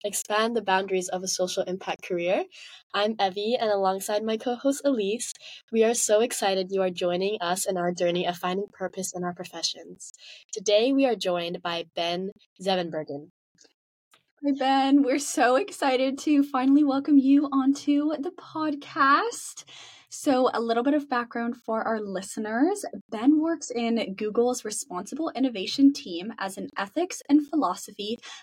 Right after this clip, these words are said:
Speaker 2: of technology advisor. Before joining Google, he worked as a tech law attorney,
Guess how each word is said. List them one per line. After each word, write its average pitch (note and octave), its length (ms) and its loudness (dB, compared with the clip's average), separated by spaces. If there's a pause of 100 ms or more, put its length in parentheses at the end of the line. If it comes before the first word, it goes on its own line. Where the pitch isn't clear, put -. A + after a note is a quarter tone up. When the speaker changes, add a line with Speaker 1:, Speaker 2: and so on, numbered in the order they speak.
(120)
Speaker 2:
of A3+ 100 -8
technology G3 720 0
advisor. F3 600 -2 (420)
Before A#3 380 0
joining E4+ 380 4
Google, F#3 420 0
he - 160 -4
worked G#3+ 260 -2
as A#3 80 -4
a G3 80 -4
tech C#4+ 360 -4
law A#3 240 0
attorney, - 600 -8